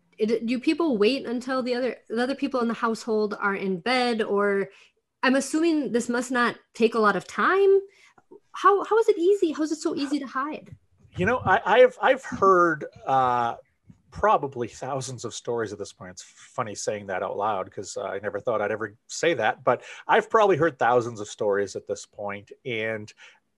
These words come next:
Speaker 2: it's easy to hide something when people aren't looking for it. How often is your, you know, husband home alone?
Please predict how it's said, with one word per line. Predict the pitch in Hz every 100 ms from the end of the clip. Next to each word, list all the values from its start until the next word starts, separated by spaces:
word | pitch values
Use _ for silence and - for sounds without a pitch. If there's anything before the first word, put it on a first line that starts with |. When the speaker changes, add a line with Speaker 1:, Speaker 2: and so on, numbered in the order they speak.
| -
Speaker 2:
it's | 151 - -
easy | 196 202 202
to | 302
hide | 262 117 113 117
something | - 131 - 196
when | 233 -
people | - 135 160 -
aren't | 185 208
looking | 196 - 226 208
for | - 107 90
it. | -
How | - - 180 196 233 -
often | 190 208 202 - 143 135 135 - _ _
is | 139 139 123 110
your, | 135 151 147 147 143 139 135 139
you | 131
know, | 123 120 -
husband | - 147 127 127 127 127
home | - 135 131 123
alone? | 117 123 101 82